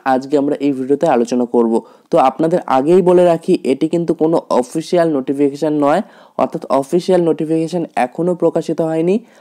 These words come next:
আজকের বর্তমান পত্রিকায় একটি আর্টিকেল উঠে এসেছে দশ হাজার কর্মী নিয়োগের, সেই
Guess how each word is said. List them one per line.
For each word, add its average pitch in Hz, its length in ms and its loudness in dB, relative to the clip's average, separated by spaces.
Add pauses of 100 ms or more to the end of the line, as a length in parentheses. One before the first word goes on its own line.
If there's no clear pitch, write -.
(120)
আজকের 131 440 2
বর্তমান 139 440 0 (120)
পত্রিকায় 160 540 0 (260)
একটি - 260 -4 (180)
আর্টিকেল 165 580 2
উঠে 180 200 0
এসেছে 180 320 0
দশ 135 260 0
হাজার 139 220 -2
কর্মী 147 320 -2
নিয়োগের, 180 400 0 (340)
সেই 185 160 2